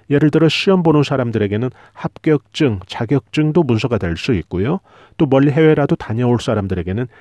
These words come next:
티켓도 작은 문서라고 보시면 되죠. 확장되는, 전반적으로 이 일들이 확장되는 그런 운으로 보시면 되는데요.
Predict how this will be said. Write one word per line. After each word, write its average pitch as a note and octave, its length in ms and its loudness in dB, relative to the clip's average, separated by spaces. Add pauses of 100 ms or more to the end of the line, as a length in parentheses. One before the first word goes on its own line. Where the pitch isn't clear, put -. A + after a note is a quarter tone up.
(160)
티켓도 F#2 840 -4
작은 G#2+ 420 -4 (240)
문서라고 C#3 520 2
보시면 G#2 380 -4
되죠. E2+ 480 -8 (380)
확장되는, C#3+ 800 -2
전반적으로 B2+ 560 -2
이 C3+ 120 2
일들이 C#3 340 0 (280)
확장되는 C#3 800 0
그런 F3+ 240 0
운으로 E3+ 280 2
보시면 A2 380 0
되는데요. E2+ 560 -4